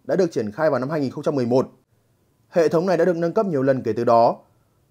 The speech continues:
Vòm sắt được thiết kế để bắn hạ các tên lửa đang bay tới. Nó được trang bị radar phát hiện tên lửa, sau đó sử dụng hệ thống chỉ huy và kiểm soát để tính toán nhanh xem liệu một quả đạn bay tới có gây ra mối đe dọa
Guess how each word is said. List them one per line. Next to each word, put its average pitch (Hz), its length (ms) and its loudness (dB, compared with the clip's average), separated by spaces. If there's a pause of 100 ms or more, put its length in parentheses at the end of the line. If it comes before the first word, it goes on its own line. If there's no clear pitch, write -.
(160)
Vòm 151 240 4
sắt 233 160 -2
được 190 140 0
thiết 208 140 0
kế 208 100 0
để 165 80 0
bắn 120 160 0
hạ 170 120 -4
các 175 160 -6
tên 165 120 -4
lửa 135 100 2
đang 117 140 -2
bay 135 120 2
tới. 131 360 2 (360)
Nó 160 120 0
được 190 140 4
trang 190 140 0
bị 160 120 0
radar 156 280 2
phát 190 100 -4
hiện 190 180 -4
tên 147 140 0
lửa, 127 260 4 (320)
sau - 200 0
đó 160 120 8
sử 160 120 -4
dụng 131 140 -4
hệ 151 120 -4
thống 143 180 -4
chỉ 170 120 -6
huy 139 200 0
và 131 100 -2
kiểm 104 240 -8
soát 156 260 0 (540)
để 147 160 6
tính 147 200 -2
toán 147 180 2
nhanh 170 180 -2
xem 156 300 2 (260)
liệu 160 220 4
một 143 200 -2
quả 107 120 -2
đạn 120 220 -4
bay 139 120 0
tới 131 360 2 (240)
có 135 140 2
gây 170 140 2
ra 151 160 -2
mối 135 180 -2
đe 151 140 0
dọa 135 280 0